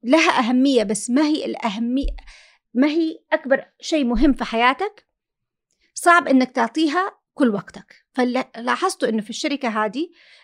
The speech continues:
لما بدأت، وكانت شركة استشارات، عملت مبادرات مرة حلوة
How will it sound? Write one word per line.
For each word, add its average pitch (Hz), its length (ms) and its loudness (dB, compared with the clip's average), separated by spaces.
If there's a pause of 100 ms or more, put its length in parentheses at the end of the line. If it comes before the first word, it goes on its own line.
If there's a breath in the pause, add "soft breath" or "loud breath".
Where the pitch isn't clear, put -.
لما 214 220 -2
بدأت، 226 280 -4
وكانت 214 340 -6
شركة 240 340 -8
استشارات، 214 560 -8
عملت 233 300 -6
مبادرات 226 520 -6
مرة 233 380 -2
حلوة 254 520 -6